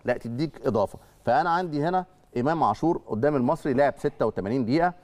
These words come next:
قدر يصنع هدفين، له ثلاث محاولات على المرمى، واحدة اون تارجت، التمريرات الصحيحة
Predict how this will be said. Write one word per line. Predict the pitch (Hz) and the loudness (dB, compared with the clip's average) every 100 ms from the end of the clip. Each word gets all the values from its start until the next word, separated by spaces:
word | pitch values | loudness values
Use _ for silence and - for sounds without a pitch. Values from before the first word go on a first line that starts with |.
| - - - | -20 -10 -4
قدر | 165 139 | 2 4
يصنع | 151 - 131 | 2 2 0
هدفين، | 110 107 104 175 175 - - - | 0 0 0 0 -2 -6 -10 -2
له | 175 | 0
ثلاث | 202 185 151 | 2 0 -2
محاولات | - 127 160 156 | -2 0 2 2
على | 127 | 0
المرمى، | 127 175 180 175 - | 0 0 0 -2 0
واحدة | 156 147 135 | -2 -2 -6
اون | 110 127 | -4 -2
تارجت، | 165 175 - _ _ _ - | -2 -2 -6 _ _ _ -6
التمريرات | - 139 127 131 165 151 | -2 -2 0 2 0 -2
الصحيحة | - 117 160 170 180 | -4 -4 -4 0 0